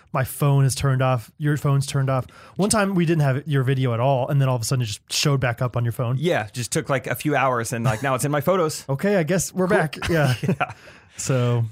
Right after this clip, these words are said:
Speaker 1: you never know.
Speaker 2: Never know. But this is episode ninety-one. Thank you guys for
Speaker 1: Yeah.
Speaker 2: listening. If you're new, if you're old, if you're in between, um, thanks
Speaker 1: How,
Speaker 2: for coming and hanging out with us.
Speaker 1: who, who's the oldest person we got listening to this podcast? If you're old out there and you're listening to this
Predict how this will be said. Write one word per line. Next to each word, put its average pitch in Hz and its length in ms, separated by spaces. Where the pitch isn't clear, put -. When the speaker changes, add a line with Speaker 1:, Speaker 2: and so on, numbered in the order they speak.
Speaker 1:
you 156 100
never 185 160
know. 95 140
Speaker 2:
Never 156 200
know. 202 260
But 143 240
this 160 100
is 165 60
episode 202 260
ninety-one. 208 500
Thank 180 160
you 190 60
guys 180 100
for 202 60
Speaker 1:
Yeah. 185 60
Speaker 2:
listening. 131 340
If - 100
you're 139 100
new, 160 200
if 147 100
you're 147 120
old, 147 360
if - 140
you're 117 240
in 123 100
between, 131 440
um, 110 320
thanks 120 160
Speaker 1:
How, - 60
Speaker 2:
for 123 60
coming 120 200
and 110 80
hanging 117 140
out 110 160
with 110 100
us. 294 120
Speaker 1:
who, 190 60
who's 285 160
the 208 80
oldest 165 220
person 143 280
we 131 60
got 123 160
listening 127 240
to 107 60
this - 60
podcast? 113 380
If 160 100
you're 240 160
old 202 220
out 185 160
there 190 100
and 180 80
you're 170 100
listening 170 280
to 160 60
this 156 220